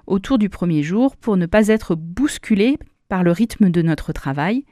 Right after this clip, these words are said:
et profiter de moments avec notre enfant avant sa rentrée ou à la sortie de ce premier jour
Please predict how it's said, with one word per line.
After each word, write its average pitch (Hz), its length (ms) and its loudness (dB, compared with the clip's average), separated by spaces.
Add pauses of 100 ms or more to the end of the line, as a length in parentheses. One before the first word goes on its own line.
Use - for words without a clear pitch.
(480)
et 208 100 0
profiter - 720 -2
de 156 100 0
moments 175 320 4
avec 147 260 -4
notre 233 200 0
enfant 180 360 -2 (340)
avant 175 240 0
sa 180 200 0
rentrée 156 460 -4 (540)
ou 196 100 2
à 180 60 4
la 143 120 0
sortie - 360 -6
de 220 80 2
ce 190 120 -6
premier 185 360 0
jour 131 320 -6